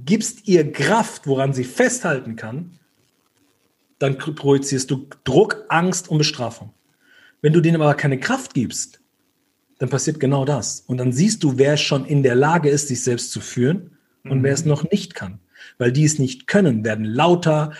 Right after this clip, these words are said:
Speaker 1: fangen an, Drohnen auszusprechen, werden, ne, und beugen sich über, nenne ich das immer.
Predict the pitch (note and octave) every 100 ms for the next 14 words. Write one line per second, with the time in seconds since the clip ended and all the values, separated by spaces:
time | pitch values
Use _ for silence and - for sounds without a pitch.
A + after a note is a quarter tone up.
0 | - - B2+ A#2 A2+ A2+ A2+ D3+ F3 E3
1 | D#3 D3+ D3 - C#3+ C#3 C#3 A#2 A2+ A2+
2 | A2+ - - E3 A#3+ - C#3+ C#3 - C3+
3 | A#2+ C#3 F#3 A3+ F#3 F#3 D3+ E3+ F3 -
4 | - G#3 G3 D3 G2+ G2+ - _ _ _
5 | _ _ _ B2 A#2+ - A2+ G#2+ F#2+